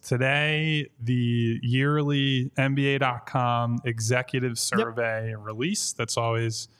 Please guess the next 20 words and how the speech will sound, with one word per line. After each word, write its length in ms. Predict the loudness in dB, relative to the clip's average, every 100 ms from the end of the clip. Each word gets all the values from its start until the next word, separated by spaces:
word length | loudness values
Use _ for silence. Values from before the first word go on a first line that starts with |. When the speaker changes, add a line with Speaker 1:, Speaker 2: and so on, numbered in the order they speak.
| _ _ _ 0
Speaker 1:
I 100 | 2
don't 80 |
wanna 160 | 2 2
butcher 280 | 2 0 2
his 120 | 2
name. 460 | 2 2 2 0 0
Speaker 2:
John 300 | 2 4 2
Speaker 1:
John 20 |
Speaker 2:
Schumann. 340 | 2 2 0
Speaker 1:
Schumann. 460 | 0 2 2 2 0
Speaker 2:
Yep. 140 | 0 0
Speaker 1:
Okay, 80 | 0
I 80 |
wanted 220 | 0 -2 -2
to 60 |
make 120 | -2 -2
sure 180 | -4
it 80 | -4
was 120 | -6
Schumann, 440 | -8 -8 -8 -8